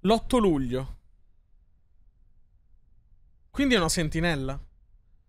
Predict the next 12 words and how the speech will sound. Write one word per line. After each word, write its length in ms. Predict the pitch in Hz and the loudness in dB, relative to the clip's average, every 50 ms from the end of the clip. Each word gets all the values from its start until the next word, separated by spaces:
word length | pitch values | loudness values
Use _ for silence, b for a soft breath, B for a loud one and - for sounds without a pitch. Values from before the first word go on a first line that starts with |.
| _ _ | _ _
Ah, 80 | _ 208 | _ -8
c'è 140 | - - 240 | -2 -2 -2
anche 200 | 240 - - 254 | 0 0 -2 -2
Vayne. 480 | 214 269 240 160 143 135 131 139 - - - _ _ _ _ _ - _ _ _ _ _ - - _ - - _ _ _ _ - _ _ _ _ - - _ _ _ _ _ _ _ _ - - _ - _ | 0 0 0 0 -2 -4 -8 -10 -12 -14 -18 _ _ _ _ _ -20 _ _ _ _ _ -20 -20 _ -20 -20 _ _ _ _ -20 _ _ _ _ -20 -20 _ _ _ _ _ _ _ _ -20 -20 _ -20 _
Vabbè, 140 | _ 131 117 | _ -8 -8
ovviamente 380 | 117 117 131 139 139 135 - - | -6 -4 -4 -4 -4 -4 -6 -6
Sen 220 | - 139 127 127 | -6 -6 -6 -4
e 40 | 123 | -4
Lucian 600 | 127 131 139 131 - - 127 120 113 113 113 113 | -4 -4 -6 -6 -6 -6 -6 -6 -6 -6 -8 -8
super 320 | - - 135 - - 127 127 | -8 -8 -10 -10 -8 -8 -8
pro. 400 | - 175 175 147 120 113 - - - _ _ _ _ _ _ - _ _ _ _ _ | -6 -6 -6 -6 -6 -8 -12 -16 -20 _ _ _ _ _ _ -20 _ _ _ _ _
Graves. 680 | - - 127 123 139 160 180 202 185 - - - - | -12 -8 -4 -2 -2 0 -2 -2 -4 -4 -6 -6 -8